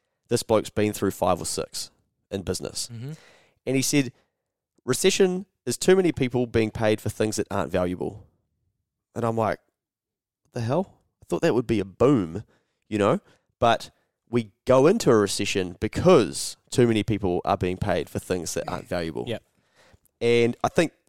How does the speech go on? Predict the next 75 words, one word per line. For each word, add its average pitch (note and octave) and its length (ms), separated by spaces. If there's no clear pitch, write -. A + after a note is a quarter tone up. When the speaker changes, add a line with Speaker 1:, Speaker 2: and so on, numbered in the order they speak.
Speaker 1:
that's A#2 220
probably G2+ 220
a F#2 60
whole G2+ 140
<laughs> - 0
podcast A#2 520
in G2+ 80
itself - 300
for - 40
people G#2+ 200
to A2+ 60
be G2+ 80
Speaker 2:
Yeah, F#2+ 100
Speaker 1:
able F#2 40
to A2 60
Speaker 2:
yeah. G#2 80
Speaker 1:
understand F#2+ 380
that. C#3 100
But C#3 80
we've D3+ 120
sort B2+ 140
of A#2 60
spoken B2+ 320
about F2+ 160
that - 160
before, A2+ 320
about G2 220
how F#2 320
the G2 80
market G#2 340
will F#2+ 120
kind F2+ 220
of F2+ 80
change, D#3 440
and G2+ 80
then G2 180
you F#2 80
can't, F#2+ 360
you G2 100
know, G2+ 220
you B2 120
can't D#3 200
go D#3+ 140
and D#3 80
order, D3 220
like, A2 200
heaps B2 300
of A#2 160
just - 220
random A#2 260
cupcakes - 540
online G2+ 400
anymore F2 260
because G2+ 240
you A2+ 60
don't A2+ 100
have A2 120
the G#2+ 80
disposable G2 520
income G2+ 220
to - 80
do C#3+ 180
it. - 60
Speaker 2:
Mm-hmm. G2 80
Speaker 1:
So G#2+ 160
then G2 300
that G2+ 300
business G#2+ 300
is G#2+ 120
like, A#2 120
"Oh, F#3 160
my G2+ 100
sales E3+ 360
have A2 120
decreased." F2+ 540